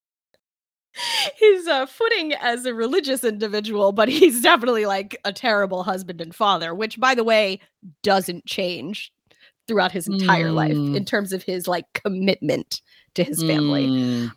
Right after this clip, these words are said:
Speaker 1: 'Cause he does this on and off for years. It's not like he goes out, like,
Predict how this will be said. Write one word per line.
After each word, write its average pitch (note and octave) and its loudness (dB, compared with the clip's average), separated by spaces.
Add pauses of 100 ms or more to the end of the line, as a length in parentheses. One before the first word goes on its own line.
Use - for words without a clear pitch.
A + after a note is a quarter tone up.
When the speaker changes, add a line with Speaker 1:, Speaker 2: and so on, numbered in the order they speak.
(160)
Speaker 1:
'Cause - -8
he F4 2
does D4 2
this C4+ 0
on A#3 2
and A3 0
off G3 0
for - -10
years. F#3 -8 (360)
It's A3+ -8
not A#3+ 4
like G#3 0
he A3+ -6
goes G3+ 0
out, F#3+ 4
like, F3 -6